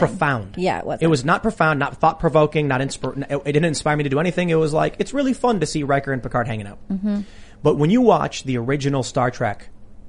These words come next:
Speaker 1: like, w-, well, that, but mostly I think that I like The Next Generation better. When you watch The Next Generation, it deals with the philosophical consequences of technological advancement and other societies' advancement.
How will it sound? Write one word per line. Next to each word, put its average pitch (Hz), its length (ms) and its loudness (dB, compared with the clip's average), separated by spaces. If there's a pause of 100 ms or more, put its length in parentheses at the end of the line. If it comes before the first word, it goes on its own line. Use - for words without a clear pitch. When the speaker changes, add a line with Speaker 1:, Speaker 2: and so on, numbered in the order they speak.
(100)
Speaker 1:
like, 127 180 -4 (100)
w-, - 240 -12 (320)
well, 151 220 2
that, 185 300 4
but 143 120 -2
mostly 151 400 4
I 127 60 0
think 139 160 -2
that 131 140 -4
I 151 40 4
like 175 140 6
The 143 60 -4
Next 127 120 -2
Generation 117 300 -4
better. 117 260 0 (640)
When 151 100 -4
you 143 60 0
watch 175 160 2
The 147 60 -4
Next 147 160 -2
Generation, 127 520 -4 (420)
it 151 220 0
deals 165 340 4
with 151 140 2
the 117 80 -6
philosophical 151 600 0
consequences 127 600 -6
of 113 80 -6
technological 123 480 -6
advancement 139 640 -2
and 123 240 -4
other 139 220 2
societies' 117 540 -4
advancement. 110 560 -8